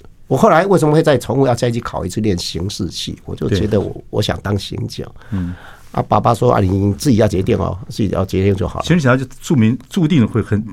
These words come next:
Speaker 2: 当然系是最难考的，注定就会比较枪林弹雨，比较危险。
Speaker 1: 对。啊，人生是自己的嘛。那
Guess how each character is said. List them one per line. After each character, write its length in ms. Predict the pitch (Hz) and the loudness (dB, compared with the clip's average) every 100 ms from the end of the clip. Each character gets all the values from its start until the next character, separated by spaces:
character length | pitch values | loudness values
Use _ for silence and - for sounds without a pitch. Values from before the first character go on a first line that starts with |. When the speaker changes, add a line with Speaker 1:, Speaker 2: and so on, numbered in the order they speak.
| - - - - - - | -16 -20 -20 -20 -20 0
Speaker 2:
当 100 | 147 | 2
然 100 | 147 | 2
系 180 | - 131 | 0 -2
是 140 | 127 | -2
最 140 | 113 | 0
难 180 | 101 85 | 0 0
考 160 | - 71 | -4 -8
的， 120 | - | -12
注 160 | - 131 | -4 0
定 140 | 113 | 2
就 100 | 87 | 2
会 120 | 101 | 0
比 140 | 78 78 | -2 -2
较 200 | 87 85 | -2 -4
枪 240 | - 107 | -6 -2
林 100 | 95 | 0
弹 180 | 90 78 | 0 -2
雨， 60 | 71 | -4
比 100 | 92 | -4
较 80 | |
危 160 | 82 85 | -2 -4
险。 140 | 82 76 - - | -4 -8 -10 -20
Speaker 1:
对。 80 | - - | -20 -4
啊， 120 | 160 | 2
人 160 | 147 175 | 4 4
生 140 | 196 | 0
是 180 | 185 156 | 0 -2
自 140 | - | 0
己 160 | 117 82 | -4 -4
的 160 | - - | -10 -14
嘛。 160 | - - - - - - - - - | -14 -16 -18 -20 -20 -20 -20 -20 -2
那 400 | 180 143 127 | 2 4 2